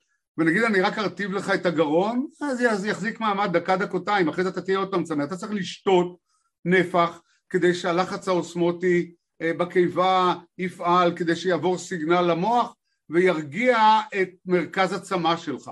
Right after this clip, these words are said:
אותו דבר במרכז הרעב. אם אתה תיקח למשל עכבר, אה, ותגרה לו את מרכז הצמא, הוא ימות מצמא. למה? כי הוא יחשוב שהוא רווה כל הזמן. כלומר, מותר להיות צמא,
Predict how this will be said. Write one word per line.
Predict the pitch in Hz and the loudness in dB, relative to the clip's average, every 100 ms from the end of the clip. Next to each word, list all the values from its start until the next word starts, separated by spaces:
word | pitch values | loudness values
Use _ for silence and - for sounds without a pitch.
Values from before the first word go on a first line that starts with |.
| - | -6
אותו | 175 214 | -4 -2
דבר | 208 190 | 0 2
במרכז | 185 175 160 165 151 | 2 2 0 -2 -2
הרעב. | 165 143 117 - _ _ _ _ _ 151 | -2 -2 -4 -8 _ _ _ _ _ 0
אם | |
אתה | 156 | 0
תיקח | 147 151 214 | -2 -2 0
למשל | 254 233 214 208 | 2 0 0 0
עכבר, | 175 165 226 190 165 - _ _ _ _ _ 151 | -2 0 4 4 2 -6 _ _ _ _ _ -4
אה, | 147 143 139 - - | -2 0 -2 -6 -6
ותגרה | 143 147 147 160 180 | -6 -2 0 2 4
לו | 247 254 | 6 4
את | 247 | 2
מרכז | 196 151 208 214 | -4 -2 -4 -4
הצמא, | - 190 165 135 143 185 | -6 -2 0 2 2 0
הוא | 185 180 | 2 4
ימות | 180 233 | 2 -2
מצמא. | 240 240 233 214 220 - - _ _ - | -6 -4 -2 0 2 0 -6 _ _ -6
למה? | 151 196 | -2 -2
כי | 196 | 2
הוא | 190 | 2
יחשוב | 175 208 214 | 2 -2 -4
שהוא | 175 233 208 | -4 -2 0
רווה | 196 180 240 | 0 2 0
כל | - 175 | 2 0
הזמן. | 143 113 123 107 95 _ _ _ - | 0 -2 -6 -6 -12 _ _ _ -2
כלומר, | 170 165 | 0 4
מותר | 175 175 262 262 | 2 4 4 4
להיות | 269 233 208 | 2 2 0
צמא, | - 185 160 156 | -2 0 2 2